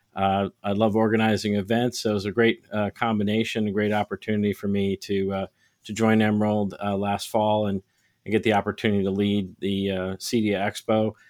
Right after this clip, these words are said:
And I also oversee the kitchen and bath industry show that, uh, Emerald manages for the National Kitchen and Bath Association, which is co-located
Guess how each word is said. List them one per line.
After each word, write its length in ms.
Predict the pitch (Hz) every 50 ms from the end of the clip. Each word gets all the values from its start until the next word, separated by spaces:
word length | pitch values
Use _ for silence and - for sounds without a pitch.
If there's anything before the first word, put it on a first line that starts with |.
| _ _ _ _ _ _ -
And 100 | 110 113
I 80 | 127
also 260 | 147 156 - - 131
oversee 400 | 123 120 113 113 - - 127 120
the 100 | 110 110
kitchen 320 | 104 - 139 120 - - 113
and 80 | 107
bath 300 | 110 127 127 127 120 -
industry 380 | 120 110 101 101 - - 104 95
show 380 | - - - 101 95 95 95 92
that, 260 | 95 98 95 - -
uh, 240 | 104 98 98 95 92 -
Emerald 300 | 104 104 107 104 98 95
manages 460 | 95 104 104 104 101 90 - 104 98
for 160 | - - 107 95
the 80 | 98
National 360 | 98 98 98 - - - 98
Kitchen 300 | - - 95 - - 98
and 60 | 98 92
Bath 260 | 127 127 127 117 -
Association, 800 | 101 - - 110 101 95 - - 101 95 95 92 - - 98 95
which 160 | 95 - -
is 100 | 90 -
co-located 680 | - - 101 98 98 98 90 - - 101 101 95 98